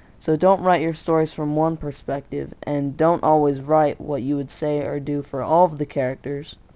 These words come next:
because they have to be completely different. If they're all thinking the same s-, same things, the story isn't as exciting. So that is just one pointer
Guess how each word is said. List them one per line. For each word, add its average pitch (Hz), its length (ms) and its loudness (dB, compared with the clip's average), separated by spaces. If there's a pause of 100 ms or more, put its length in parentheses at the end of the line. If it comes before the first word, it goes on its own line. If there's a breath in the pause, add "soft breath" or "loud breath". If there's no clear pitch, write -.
(640 soft breath)
because 156 440 0
they 170 520 6 (720)
have 160 360 2
to 151 80 -16
be 151 140 0
completely 147 720 -2
different. 143 480 -10 (560 soft breath)
If - 160 -2
they're 170 240 6
all 175 180 8
thinking 160 420 -4
the 147 60 -2
same 160 360 -2
s-, - 180 -14 (180)
same 165 420 0
things, 151 440 -2
the 147 80 -6
story 156 400 2
isn't 147 260 -2
as 135 160 -4
exciting. 135 580 -4 (760 soft breath)
So 147 600 4
that 170 220 8
is 160 140 0
just 165 180 -4
one 160 220 2
pointer 151 880 -4